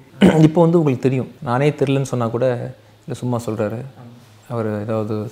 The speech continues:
ஹம்பிளா பேசுறாரு," அந்த மாதிரி நினைப்பீங்க. ஒரு காலம் இருந்துச்சு, அந்த காலத்துல வந்து யாருக்குமே நம்ம பத்தி தெரியாது. நமக்கு ஒரு காது தேவைப்படும் ஆக்சுவலா. அவங்கள கூப்பிட்டு கூப்பிட்டு பேசுவோம். "நான் அப்படி பண்ணுவேன், இப்படி பண்ணுவேன், அப்படி பண்ணா அந்த அப்படி வச்சுப்பேன் தெரியுமா?"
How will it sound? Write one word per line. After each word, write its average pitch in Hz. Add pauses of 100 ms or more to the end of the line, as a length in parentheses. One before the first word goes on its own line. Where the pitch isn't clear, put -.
(120)
ஹம்பிளா 113
பேசுறாரு," 104
அந்த 107
மாதிரி 110
நினைப்பீங்க. 107 (680)
ஒரு 139
காலம் 135
இருந்துச்சு, 120 (140)
அந்த 123
காலத்துல 131
வந்து 131 (520)
யாருக்குமே 131
நம்ம 123
பத்தி 117
தெரியாது. 113 (520)
நமக்கு 127
ஒரு 117
காது 135
தேவைப்படும் 107
ஆக்சுவலா. 113 (760)
அவங்கள 110
கூப்பிட்டு 113
கூப்பிட்டு 120
பேசுவோம். - (120)
"நான் 110
அப்படி 104
பண்ணுவேன், 110
இப்படி 107
பண்ணுவேன், 104 (120)
அப்படி 117
பண்ணா 113
அந்த 104
அப்படி 104
வச்சுப்பேன் 107
தெரியுமா?" 113